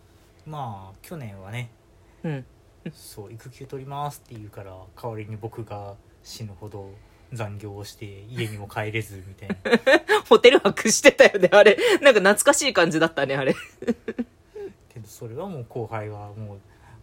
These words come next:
Speaker 1: う、もうね、
Speaker 2: 生まれるっつって。
Speaker 1: 子供が生まれたから、もう今日から休みます、みたいな感じで。いや、もうそうするともう僕、俺が何とかするしかないっつって。
Speaker 2: うん。
Speaker 1: ね、ピーチフルさんが家で子供の面倒を
Speaker 2: うん。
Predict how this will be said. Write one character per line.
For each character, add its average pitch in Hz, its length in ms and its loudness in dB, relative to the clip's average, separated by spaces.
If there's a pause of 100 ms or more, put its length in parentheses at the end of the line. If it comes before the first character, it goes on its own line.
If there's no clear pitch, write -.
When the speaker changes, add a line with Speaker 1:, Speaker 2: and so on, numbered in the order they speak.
(400)
Speaker 1:
う、 123 40 -16
も 107 80 -14 (420)
う - 20 -20
ね、 127 220 -16
Speaker 2:
生 202 80 0
ま 196 120 8
れ 196 80 6
る 190 80 10
っ - 100 6
つ - 160 -8
っ - 20 -18
て。 127 220 -6
Speaker 1:
子 - 60 -4
供 139 200 -4
が 143 100 -4
生 139 60 -6
ま 143 100 -6
れ 147 80 -6
た 160 100 -6
か 151 100 -4
ら、 113 200 -6 (180)
も 135 200 -8
う 113 60 -12 (160)
今 143 100 -8
日 - 60 -16
か 123 60 -10
ら 113 60 -8
休 110 260 -8
み 127 60 -6
ま 135 140 -6
す、 139 120 -10
み 120 100 -10
た 113 80 -14
い 107 40 -12
な 104 80 -16
感 107 180 -14
じ 104 80 -16
で。 104 140 -16 (360)
い 127 60 -20
や、 107 180 -16
も 113 200 -14
う - 20 -12
そ 143 160 -14
う - 20 -14
す 147 140 -14
る 143 120 -10
と 131 100 -12
も 117 160 -10
う 110 40 -12
僕、 120 260 -14
俺 135 140 -8
が 135 80 -10
何 139 160 -12
と - 60 -20
か 120 80 -14
す 135 100 -14
る 131 80 -14
し - 80 -18
か 131 80 -12
な 131 120 -10
い 151 80 -8
っ 139 40 -14
つ - 140 -20
っ - 20 -20 (100)
て。 104 160 -20 (360)
Speaker 2:
う 180 60 -10
ん。 160 400 -12 (100)
Speaker 1:
ね、 151 180 -14 (240)
ピ 127 100 -12
ー 117 40 -10
チ 110 120 -18
フ 104 120 -14
ル 95 60 -16
さ 98 120 -16
ん 95 80 -18
が 98 80 -16
家 104 180 -12
で 92 220 -16 (1400)
子 110 100 -14
供 98 220 -14
の 98 80 -16
面 98 160 -16
倒 101 140 -16
を 98 40 -20 (640)
Speaker 2:
う - 20 -14
ん。 147 240 -10